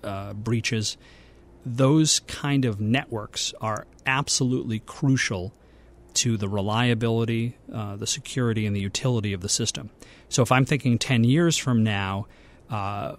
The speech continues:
will there still be payments networks that are interoperable, that are interconnected? Uh, absolutely there will be, because that's where the utility comes from. W-, when we look at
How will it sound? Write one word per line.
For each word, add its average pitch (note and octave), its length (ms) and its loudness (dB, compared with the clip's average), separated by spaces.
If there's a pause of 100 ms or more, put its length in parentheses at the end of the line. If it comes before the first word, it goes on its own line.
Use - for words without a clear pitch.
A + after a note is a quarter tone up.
will B2+ 280 4
there A2 180 2
still B2+ 360 2
be A2+ 220 0
payments B2 480 0
networks A2+ 400 -4
that A2+ 100 -2
are G#2+ 100 -4
interoperable, A2 1000 0
that G#2 140 -2
are G#2 300 -2
interconnected? A#2+ 960 -2 (260)
Uh, A#2 200 -4
absolutely A2 640 -2
there G2 140 -4
will G2+ 200 -2
be, G2+ 140 -6
because A2 260 -4
that's A2+ 260 -2
where A2 120 0
the G2+ 100 -4
utility G2 580 -2
comes A#2 340 0
from. - 320 -10 (520)
W-, - 140 -12 (200)
when B2+ 460 0
we C#3 120 8
look C3+ 220 2
at A2+ 140 -2